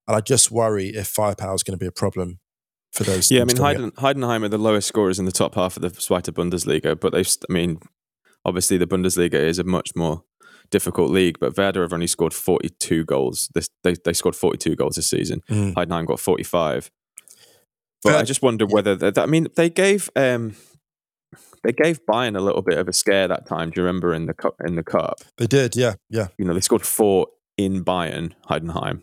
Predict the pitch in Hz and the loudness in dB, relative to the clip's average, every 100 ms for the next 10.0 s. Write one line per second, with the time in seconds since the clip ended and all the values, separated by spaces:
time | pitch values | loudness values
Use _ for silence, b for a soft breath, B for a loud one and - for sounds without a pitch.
0 | _ 101 101 - - 85 82 - 92 82 | _ -2 -2 -2 0 0 0 0 2 2
1 | - - 95 85 82 - 82 - 92 82 | -2 -2 0 0 -2 -2 -4 -2 0 0
2 | - - - - 85 85 82 - - - | 0 -4 -4 0 0 0 -2 -6 -8 -10
3 | - b _ _ _ - 127 95 170 101 | -10 b _ _ _ -2 0 4 2 2
4 | 101 131 127 170 131 101 117 113 107 117 | 0 0 2 2 4 4 4 4 2 2
5 | - 95 98 90 92 - _ _ - 101 | 0 -2 -2 -2 -4 -10 _ _ 0 0
6 | 71 73 - - 117 120 151 127 - 123 | 0 -4 -12 -6 -4 -2 -2 -4 -4 -2
7 | 135 101 95 _ - - 117 110 76 - | 0 0 0 _ -12 0 2 4 2 2
8 | 107 95 92 95 123 139 80 95 95 104 | 2 2 0 2 2 4 2 0 0 0
9 | 120 101 98 92 82 95 92 95 95 | 0 0 0 0 0 2 2 0 -2